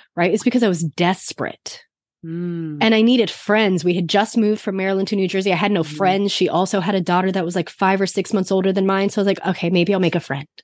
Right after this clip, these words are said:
Speaker 2: Mm-hmm.
Speaker 1: You know, hopefully it'll last more than a couple weeks and she'll think I'm cool enough to hang out with me again." That's
Speaker 2: Mm-hmm.
Speaker 1: where it started.
Speaker 2: Mm-hmm.
Speaker 1: But I took a leap with a complete stranger. We did not know each other. Our boyfriends worked together.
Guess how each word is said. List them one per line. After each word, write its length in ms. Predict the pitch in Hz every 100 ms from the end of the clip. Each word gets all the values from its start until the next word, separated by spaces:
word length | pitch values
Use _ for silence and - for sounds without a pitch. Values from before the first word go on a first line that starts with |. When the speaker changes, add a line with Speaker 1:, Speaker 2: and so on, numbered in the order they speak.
| _ - -
Speaker 2:
Mm-hmm. 300 | 170 160 151 160
Speaker 1:
You 60 | 196
know, 120 | 175
hopefully 320 | 214 208 226
it'll 120 | 208
last 240 | 202 190 214
more 100 | 190
than 100 | 180
a 40 |
couple 280 | - 175 180
weeks 240 | 170 156 165
and 80 | -
she'll 120 | 165
think 180 | 170 165
I'm 140 | 160
cool 180 | - 196
enough 220 | 185 185
to 80 | 175
hang 180 | 180 175
out 140 | 151
with 160 | 135 127
me 80 | 104
again." 240 | 90 - - - -
That's 200 | - 214
Speaker 2:
Mm-hmm. 60 | 339
Speaker 1:
where 40 | 330
it 40 |
started. 380 | - 214 151 - _ _ _ -
Speaker 2:
Mm-hmm. 200 | 156 147
Speaker 1:
But 100 | 190
I 80 |
took 220 | 165 214 240
a 40 |
leap 300 | 196 143 - _ _ _ _ -
with 160 | 240
a 40 | 262
complete 420 | - - 302 -
stranger. 440 | - 269 262 185
We 280 | 190 294 330
did 160 | 269 269
not 180 | 262 -
know 240 | 226 262
each 160 | 226 190
other. 220 | 156 151
Our 220 | 180 202 - -
boyfriends 540 | 285 294 - 190 156
worked 180 | 165 -
together. 360 | - - -